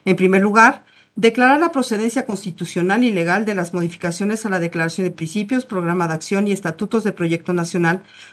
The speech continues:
conforme a los textos finales aprobados durante su Asamblea Nacional Extraordinaria celebrada el once de diciembre de dos mil veintiuno, así como la primera Asamblea Nacional Extraordinaria realizada el veintiuno de junio de dos mil veintidós.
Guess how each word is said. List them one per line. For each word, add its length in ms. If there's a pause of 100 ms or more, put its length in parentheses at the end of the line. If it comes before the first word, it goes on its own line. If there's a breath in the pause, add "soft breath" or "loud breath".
(120)
conforme 400
a 20
los 240
textos 380
finales 460
aprobados 480
durante 300
su 140
Asamblea 380
Nacional 420
Extraordinaria 720
celebrada 460
el 120
once 220
de 80
diciembre 400
de 60
dos 120
mil 120
veintiuno, 500 (400 loud breath)
así 220
como 180
la 180
primera 440
Asamblea 420
Nacional 500
Extraordinaria 640
realizada 720
el 80
veintiuno 400
de 80
junio 300
de 60
dos 180
mil 100
veintidós. 540